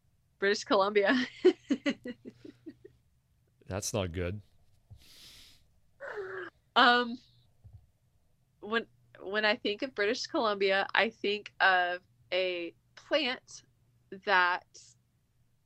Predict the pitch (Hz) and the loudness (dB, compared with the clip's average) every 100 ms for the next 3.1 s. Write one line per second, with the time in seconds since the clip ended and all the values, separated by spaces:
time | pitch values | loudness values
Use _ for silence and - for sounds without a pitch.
0 | _ - 202 214 - 190 214 - 277 269 | _ -10 -6 -6 -8 -6 -6 -4 -8 -8
1 | - 233 - 220 214 220 - 180 180 - | -12 -12 -4 -2 -2 -2 2 4 4 0
2 | - 262 349 262 202 185 - 208 - - | -4 -2 0 0 0 -2 -4 -4 -4 -10
3 | - | -20